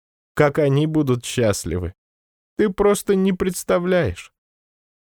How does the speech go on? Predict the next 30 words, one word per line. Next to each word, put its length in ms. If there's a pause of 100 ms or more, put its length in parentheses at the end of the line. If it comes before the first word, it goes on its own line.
(300)
Продолжая 600
строить 480
планы 380
на 160
нашу 300
новую 420
счастливую 600
совместную 680
жизнь, 420 (260)
она 240
крепко 460
обняла 420
меня. 320 (1000)
У 60
меня 300
не 120
хватило 520
духу 320
сказать 500
ей, 80
что 220
учителя 500
мои 180
больше 380
не 100
учат 360
детей. 460 (400)
Соседи 520
все 220
переехали. 800